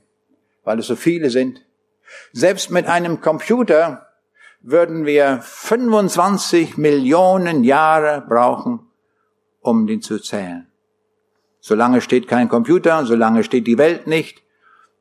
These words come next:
Aber der Schöpfer kann das. Aufgrund seiner Allmacht und seiner Allwissenheit, wie es im Psalm hundertsiebenundvierzig steht, er zählt die Sterne und nennt sie alle mit Namen. Ja, das ist ein Schöpfer. An den kann man wirklich glauben.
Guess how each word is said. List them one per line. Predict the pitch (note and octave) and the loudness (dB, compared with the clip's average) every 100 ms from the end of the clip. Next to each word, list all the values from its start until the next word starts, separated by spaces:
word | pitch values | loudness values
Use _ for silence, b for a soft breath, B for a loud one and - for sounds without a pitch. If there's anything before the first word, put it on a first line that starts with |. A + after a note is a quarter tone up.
| _ | _
Aber | - A#2 | -2 2
der | A2+ G2+ | 2 0
Schöpfer | C#3+ - C#3+ | -2 -2 -6
kann | - G#3 | -2 -2
das. | F2+ F#2 - _ _ _ | -2 -4 -8 _ _ _
Aufgrund | - - A#2 A#2 | -14 -2 0 2
seiner | A#2+ A#2 | 2 2
Allmacht | C#3+ E3+ E3+ E3+ - | 0 0 0 -2 -4
und | A#2 | -4
seiner | A2 G#2+ | -2 0
Allwissenheit, | G#2 G#2+ C3+ B2+ A2 A#2+ A#2 - _ _ _ _ _ _ _ | 0 -2 -4 -6 -2 0 0 -6 _ _ _ _ _ _ _
wie | C#3 | -6
es | B2 | -4
im | C3 | -4
Psalm | A#2 D3 D#3 | 0 0 2
hundertsiebenundvierzig | D3 C#3+ A#2 E3 E3+ C#3+ D3 C#3+ C#3 A#2 - | 2 0 0 -2 -2 -2 -2 -2 -4 -6 -8
steht, | - B2+ C3 - - | -6 -2 -2 -4 -10
er | G#2 | -10
zählt | - - C#3 E3+ F#3+ F#3+ - | -10 -2 2 4 2 0 -8
die | D#3+ | -10
Sterne | - - B2+ C3 C3+ B2+ - _ _ _ _ _ _ | -8 -2 2 2 2 0 -4 _ _ _ _ _ _
und | B2+ A#2+ | -2 0
nennt | A#2+ C#3 C#3+ - | 2 0 0 -4
sie | B2 A2 - _ | -4 -4 -6 _
alle | C3 D3 D3 D3 D3 C#3 | 0 0 0 -4 -8 -10
mit | C#3+ C#3 | -8 -4
Namen. | C3 G2 E2 - _ _ _ _ - | -2 -2 -4 -14 _ _ _ _ -6
Ja, | A2+ | -2
das | E3 C#3+ | -2 -4
ist | A#2+ | -8
ein | C3 | -4
Schöpfer. | A#2 G2+ A2+ - - | -2 -4 -6 -6 -4
An | A#2 | 0
den | E3 E3 | 0 0
kann | D#3 | -2
man | D#3 C3 | 0 2
wirklich | C3+ C3 B2 | 0 0 0
glauben. | A#2+ F#2+ - | 2 2 -2